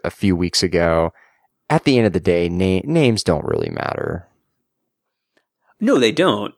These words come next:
Speaker 2: It, it, 'cause, again, <laughs> because if we wanna go, if we go, we'll go in that direction, it doesn't create a need for a tablet for most people anyway.
Speaker 1: <laughs> Just gotta get your little iPad dig in.
Speaker 2: Well, no, what, what I'm saying is that, uh, tablet sales have been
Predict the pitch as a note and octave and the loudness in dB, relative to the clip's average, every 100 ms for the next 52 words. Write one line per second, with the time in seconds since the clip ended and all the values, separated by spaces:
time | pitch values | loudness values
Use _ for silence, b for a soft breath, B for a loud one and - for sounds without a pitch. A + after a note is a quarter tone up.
0 | - B2+ - - B2+ B2+ A#2 - - - | -2 0 0 -4 -6 -6 -6 -4 -4 -6
1 | - B2+ - - C3 A2+ G#2+ - - A2 | -10 -10 -10 -14 -6 -2 -2 -4 -6 -4
2 | G#2+ G#2 G2+ G#2 A2+ A2 G#2 G#2+ G#2+ G#2+ | -2 -4 -4 -4 -4 -6 -6 -6 -6 -6
3 | G#2 A#2 A2+ G#2 - G#2 B B B _ | -4 -6 -6 -8 -8 -10 B B B _
4 | A#2+ A#2 B2+ B2 A#2+ A#2 A2 G#2+ G#2 G#2 | -6 -2 -2 -2 -4 -4 -4 -4 -4 -4
5 | G#2 - G2+ - A#2+ A2+ A2 - _ _ | -6 -6 -10 -6 -4 -4 -8 -10 _ _
6 | - G#2+ G2+ G2+ G#2+ G#2 - A2 A2 D#3 | -4 -4 -2 -4 -2 -4 -2 -2 0 0
7 | - - - _ _ _ _ _ _ - | -2 -8 -14 _ _ _ _ _ _ 0
8 | - - - - G#2+ - - _ _ - | 0 -2 -12 -6 -6 -6 -14 _ _ -20
9 | - - - - - B2+ B2+ - A#2+ A2+ | -18 -20 -16 -12 0 2 2 2 2 4
10 | F#2 F#2+ G2+ F#2+ E2+ D#2+ F2 E2 E2 E2 | 2 2 0 -2 -2 -2 -2 -2 -6 -6
11 | E2+ - B B B F3+ F#3+ A3 C#4 A2+ | -10 -14 B B B -4 0 2 2 4
12 | A2 C3 D3 C3+ G#3+ F3 B2 C3 A#2+ - | 2 0 -2 -2 -4 -4 -2 0 -2 -4
13 | C3 B2+ - D#3+ - C#3+ C3+ C3 - - | -14 -14 -12 -10 -6 -4 -2 -2 -4 -2
14 | A2+ G#2+ - A#2 G#2 A#2 G#2+ G#2 G2+ | 0 0 -2 -4 -2 -4 -4 -6 -8